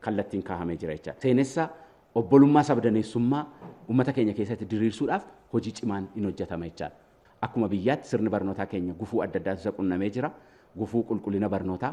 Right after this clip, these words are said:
akkasumas immoo bu'a qabeessummaa barnootaa irratti rakkoon nu mudate jira.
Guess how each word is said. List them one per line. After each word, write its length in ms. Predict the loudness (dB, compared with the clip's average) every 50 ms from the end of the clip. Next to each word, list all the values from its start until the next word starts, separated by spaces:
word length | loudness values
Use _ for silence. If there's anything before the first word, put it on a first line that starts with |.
| -6
akkasumas 420 | -10 -10 -8 -8 -4 -4 -4 -4 -2
immoo 200 | -4 -4 -4 -4
bu'a 220 | -2 -2 -2 -2 -2
qabeessummaa 600 | -4 -4 -2 -2 -4 -2 -2 -2 -2 0 0 -2
barnootaa 420 | -2 -4 -4 -4 -6 -6 -4 -6 -4
irratti 300 | -2 -4 -2 -4 -6 -6 -8 -14 -14 _
rakkoon 280 | -8 -8 -2 0 0 0
nu 80 | 2
mudate 340 | 0 0 0 -2 -4 -4 -4
jira. 200 | -2 -2 -2 -4